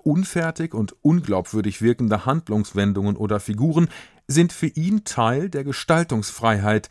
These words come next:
jeder fiktionalen Geschichte. Was er auftischt, sind vor allem raunende Lebensweisheiten, schablonenhafte Dramen und hochfahrende Gefühle. Das scheint Oteros Erzähler zu ahnen,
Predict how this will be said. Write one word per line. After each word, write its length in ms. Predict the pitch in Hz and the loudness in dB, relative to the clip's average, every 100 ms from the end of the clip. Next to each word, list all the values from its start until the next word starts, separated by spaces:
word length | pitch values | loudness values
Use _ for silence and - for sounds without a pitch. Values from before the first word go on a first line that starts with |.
| _ - | _ -4
jeder 440 | 123 135 104 87 | 2 4 2 -2
fiktionalen 800 | - 104 - 113 95 85 71 69 | -6 -6 -4 -2 0 0 -2 -6
Geschichte. 500 | 107 - - - - _ _ _ - - _ | -10 -10 -14 -14 -20 _ _ _ -20 -20 _
Was 200 | 110 127 | -2 2
er 120 | 139 | 2
auftischt, 500 | 156 170 - 190 - _ - | 2 -2 -2 -4 -4 _ -6
sind 220 | 147 135 | -4 -2
vor 220 | 127 - | -4 0
allem 300 | 127 123 113 - | 0 2 0 -4
raunende 580 | 87 104 135 131 107 98 | 0 2 2 2 0 0
Lebensweisheiten, 1120 | 113 117 82 - 92 95 117 110 107 120 110 - | 0 -2 -4 0 0 2 2 2 2 0 0 -6
schablonenhafte 1040 | - 135 113 113 151 143 101 95 98 - 92 | -6 -6 -4 0 0 0 -2 -4 -6 -6 -6
Dramen 420 | 92 104 123 120 | 0 2 2 0
und 260 | 107 95 _ - | -2 -4 _ -2
hochfahrende 680 | 139 - - 90 85 82 80 | -2 -2 -6 -4 -4 -4 -6
Gefühle. 500 | - - 76 55 50 _ _ - - - | -8 -12 -12 -14 -18 _ _ -20 -16 -2
Das 240 | 117 - | -2 0
scheint 280 | 160 170 147 | -2 -2 -2
Oteros 440 | 113 143 139 127 | -2 2 2 0
Erzähler 560 | - 143 - 131 113 110 | -4 -6 -2 0 0 0
zu 220 | - - | -6 -2
ahnen, 380 | 135 139 135 | 2 4 4